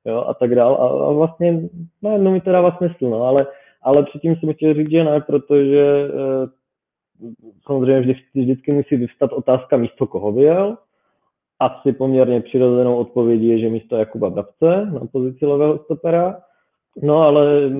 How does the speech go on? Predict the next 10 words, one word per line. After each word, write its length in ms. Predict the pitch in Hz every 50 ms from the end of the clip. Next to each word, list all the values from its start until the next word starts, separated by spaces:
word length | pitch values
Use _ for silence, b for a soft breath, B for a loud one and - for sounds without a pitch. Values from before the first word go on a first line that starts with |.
| 131 -
Patricio 480 | 139 127 - 147 131 135 - 143 139
Stronati 540 | 139 - - 139 143 139 131 135 - 143 135
není 240 | 131 131 135 139 135
oskoušený 760 | 131 127 131 - 143 131 127 - 143 139 139 135 135 123 110
pohárama, 840 | - 117 117 131 143 143 139 143 139 139 139 139 135 135 135 131 127
nemá 260 | 113 113 117 117 117
zkušenosti 800 | _ - 123 - - 123 117 117 110 _ _ - 107 104 104 104
s 40 | 104
reprezentací 1000 | 107 - - 143 151 147 147 143 135 139 131 - - - 131 123 123 123 123 b b b b b b b b b b b _ -
a, 840 | 117 120 117 113 113 113 110 110 113 110 113 113 110 113 117 113 -